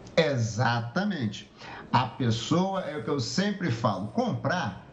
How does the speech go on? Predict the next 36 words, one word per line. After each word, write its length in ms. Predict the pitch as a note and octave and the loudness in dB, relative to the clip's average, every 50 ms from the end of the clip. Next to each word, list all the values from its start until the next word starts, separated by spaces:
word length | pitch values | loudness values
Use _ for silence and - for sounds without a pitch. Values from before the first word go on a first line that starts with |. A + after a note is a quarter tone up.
| - - | -6 0
é 100 | - - | 0 0
quase 380 | - - - G3+ A3+ A#3 F#3 G3 | 2 2 2 2 2 2 0 0
uma 160 | A3 G#3+ G3+ | 0 0 2
compulsão, 580 | G3 G#3 G#3 G3 A3 - - - C3+ A#2+ A2 G#2+ | 2 0 0 2 0 -2 -2 -2 0 0 0 0
né? 140 | A2+ A#2+ A#2+ | 0 0 0
Você 360 | - - - - C4 C4+ B3+ | 0 -2 -2 0 -2 0 0
vê 100 | G#3 B3+ | 0 -2
alguma 380 | B3+ A#3+ G#3+ G3+ G#3+ G3+ F#3 F#3 | -2 -4 -2 -2 -2 -2 -2 -2
coisa 260 | F#3+ G#3+ A3 G3 G3 | -2 -2 0 0 -2
e 40 | G3 | 0
quer 180 | G3+ G3+ G3+ G#3 | -2 -2 0 0
comprar. 560 | G3+ D#3 A#2 - A2+ G2 - - - - - - - - - | 0 0 2 2 0 0 -2 -6 -12 -16 -18 -20 -20 -8 -2
E 80 | E4+ E4 | 0 0
aí 120 | E4+ F4 | 2 2
você 340 | E4 E4+ F4+ - - D#4+ D4 | 2 2 0 2 2 0 0
compra, 560 | C#4+ - B3 F#3+ F3+ G3+ G3+ - - F3 F3+ - - - - - - - - | 2 0 2 2 2 2 0 0 -4 -8 -8 -10 -14 -20 -20 -20 -20 -8 0
e 120 | E4 E4+ | 2 2
aí 180 | D4+ C4+ C#4 - | 2 2 0 -4
quando 220 | - D#4 D#4+ A#3 | -6 -4 -2 0
chega 260 | - - C4+ A#3+ A#3+ | 2 2 2 2 2
na 140 | A3+ A3 G#3+ | 2 0 2
hora 80 | G#3+ G3+ | 2 2
da 160 | F#3+ G3 F#3+ | 0 0 0
fatura, 340 | G3 F#3+ F#3 A3 B3+ C4 B3 | 0 -2 0 0 0 -2 -2
porque 180 | - - F3+ | -4 -2 0
o 100 | C4 C4 | 0 0
cartão 280 | - B3 A3 - A#3+ A#3 | 2 0 0 2 2 0
de 80 | G3 F3+ | 0 2
crédito 280 | - A3 B3 - - | 2 0 0 2 0
tem 100 | C4+ C#4+ | 2 2
esse 180 | C#4 G#3 - F3+ | 2 2 2 0
efeito, 340 | C3+ - - D3+ C#3 A2 - | -2 0 0 0 0 0 -2
estudos 320 | - - B3+ A#3 C4+ G3+ | -4 -2 0 2 2 2
mostram 500 | F3 G3 G#3+ G#3 E3 A#2+ - C#3+ C#3 C#3 | 2 2 0 0 -2 -4 -2 -2 0 2
isso, 220 | B2 G#2+ - A#2+ | 2 0 0 0
né? 160 | B2+ C#3+ C#3 | 0 0 -2